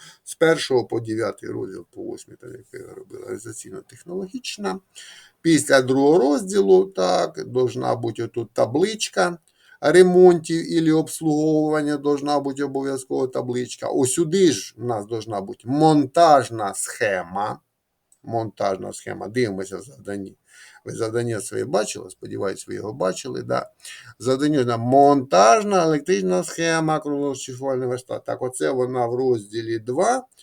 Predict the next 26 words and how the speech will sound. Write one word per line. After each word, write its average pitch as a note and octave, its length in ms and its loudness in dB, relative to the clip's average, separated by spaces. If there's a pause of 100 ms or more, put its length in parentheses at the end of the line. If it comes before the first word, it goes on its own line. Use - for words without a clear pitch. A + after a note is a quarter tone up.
(400)
або A#2+ 460 0
це A#2 180 -6
буде A#2 380 -8
там G#2 280 -10
два A2+ 220 -2
два, A#2+ 520 0
або A2+ 360 -4
два G#2 320 -4
три. A#3+ 460 -4 (640)
Монтажну B2 640 2
схему A#3 520 0
і A#2+ 220 0
описання D#3 720 -2
цієї A2+ 300 -8
схеми D#3+ 380 -6
должно A#2+ 400 -6
бути A#2+ 380 -8
в G#2 80 -10
розділі A2 560 -6
два. G2+ 460 -14 (1400)
Так. G2+ 360 -4 (260)
Ну G3+ 280 -4
і D#3+ 200 4
таблиця C#3+ 680 0
ж A#2+ 140 -2
ремонтів, C#3 760 0